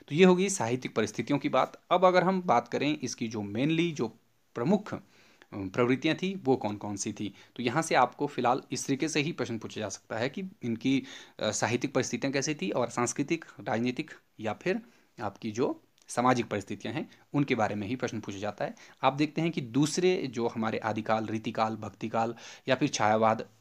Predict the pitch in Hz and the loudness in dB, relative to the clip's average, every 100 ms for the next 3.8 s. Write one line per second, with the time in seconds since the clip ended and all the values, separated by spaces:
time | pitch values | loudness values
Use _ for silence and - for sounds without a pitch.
0 | - 123 156 160 139 123 110 - 120 123 | -8 -6 -6 -6 -4 -4 -4 -4 -6 -4
1 | 117 101 104 113 107 107 110 107 113 - | -6 -6 -6 -6 -6 -6 -6 -6 -8 -8
2 | 120 113 123 - - - 110 117 110 110 | -6 -2 -2 -4 -20 -14 0 2 2 0
3 | 101 107 143 135 131 131 156 | 0 -2 0 0 0 -2 -4